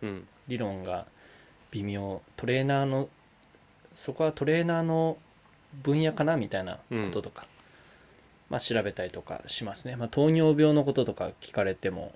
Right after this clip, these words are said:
Speaker 1: うんうん。
Speaker 2: その当時はまだまあ詳しくなかったのと、
Speaker 1: うん。
Speaker 2: まあ、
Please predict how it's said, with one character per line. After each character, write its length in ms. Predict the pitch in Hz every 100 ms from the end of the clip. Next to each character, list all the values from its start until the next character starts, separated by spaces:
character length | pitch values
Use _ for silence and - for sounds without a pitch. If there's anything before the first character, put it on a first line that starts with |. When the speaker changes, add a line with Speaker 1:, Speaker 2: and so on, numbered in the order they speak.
| 147
Speaker 1:
う 40 | 110
ん 40 |
う 20 |
ん。 140 | 98 95 104 92 90 -
Speaker 2:
そ 160 | -
の 60 | 120
当 200 | 123 107
時 120 | 98
は 180 | 92 - - - - - -
ま 80 |
だ 80 | 107
ま 100 | 101
あ 40 | 95
詳 200 | - 104
し 120 | -
く 80 | 101
な 120 | 101 -
か 60 | 98
っ 60 | -
た 100 | -
の 160 | 87 87 _ _
と、 340 | 196 190 107 - - -
Speaker 1:
う 40 |
ん。 140 | 98 92 - _ _ _ - - - - - - - - _ _ _
Speaker 2:
ま 60 |
あ、 20 | -